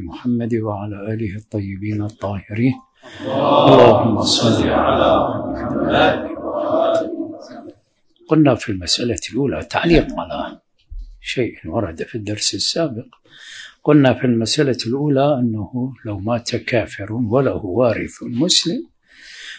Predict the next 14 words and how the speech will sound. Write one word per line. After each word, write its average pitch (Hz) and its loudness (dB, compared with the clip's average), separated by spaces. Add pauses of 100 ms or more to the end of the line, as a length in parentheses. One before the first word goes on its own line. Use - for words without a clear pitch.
(140)
ورثه 123 6
المسلم 107 2
وأم-، 135 2
وإن 135 6
بعد 156 0
دون 131 6
الكافر 127 -2
وإن - -4
قرب، - -10 (720)
يعني 127 6
أن 127 6
المسلم 147 4 (220)
يحجب 131 0
الكافر. - -4